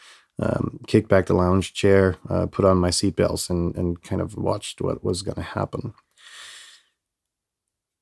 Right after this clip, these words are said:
Long story short, these people had one thing in common. Um, they didn't get shit done. In fact, I think in the second example, I already tried to, um, give you a rough outline.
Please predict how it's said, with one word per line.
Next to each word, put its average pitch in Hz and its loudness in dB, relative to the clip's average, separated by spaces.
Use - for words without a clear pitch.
Long 147 8
story 151 6
short, - 0
these 123 6
people 120 2
had 110 2
one 113 8
thing 104 4
in 98 2
common. 90 -6
Um, 104 6
they 110 8
didn't 127 8
get 117 4
shit 104 2
done. 87 2
In 107 2
fact, 110 2
I 101 0
think 113 4
in 110 4
the 104 8
second - 2
example, 98 4
I 98 6
already 92 4
tried 104 0
to, 92 2
um, - -6
give 107 2
you 104 6
a 95 4
rough 101 4
outline. 90 -2